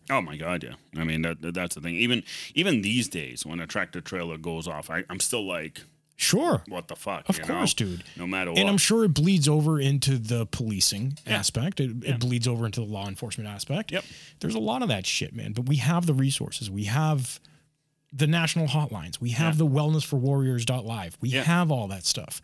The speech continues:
Speaker 1: Yeah.
Speaker 2: You have your friends. I guarantee you guys, people listening, that there's some people that you wouldn't expect that if you did call and say, "Hey, you wanna go out for a beer? I gotta talk about something," they'd be like, "Yeah, let's go."
Speaker 1: Yeah,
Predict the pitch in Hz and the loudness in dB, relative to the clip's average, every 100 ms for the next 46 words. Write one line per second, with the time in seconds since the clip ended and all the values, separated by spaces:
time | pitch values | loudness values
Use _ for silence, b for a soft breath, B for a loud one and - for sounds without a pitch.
0 | B 104 127 - 214 240 220 175 - 135 | B -6 -2 2 2 4 4 4 2 2
1 | 131 90 B B B - 165 147 190 226 | 2 0 B B B 0 2 4 2 2
2 | 202 165 143 113 95 90 92 113 120 170 | 4 4 4 2 0 -2 -4 -6 0 0
3 | 175 143 135 120 98 127 B B B 135 | 2 2 2 2 -2 -10 B B B -2
4 | 127 - 135 - 190 208 202 185 147 117 | 0 0 2 4 4 4 2 4 2 2
5 | 135 123 147 131 - - 117 - 92 - | 2 4 2 2 0 0 -2 -4 -8 -6
6 | 104 131 147 151 143 131 113 135 131 127 | 0 2 2 2 4 4 4 2 4 4
7 | 143 180 196 180 156 117 147 131 110 - | 2 2 2 4 2 4 2 2 0 0
8 | 113 104 123 117 127 143 117 127 107 113 | -2 0 -2 0 2 2 2 0 0 -2
9 | 110 - - 123 _ 143 | -4 -4 -6 -6 _ -12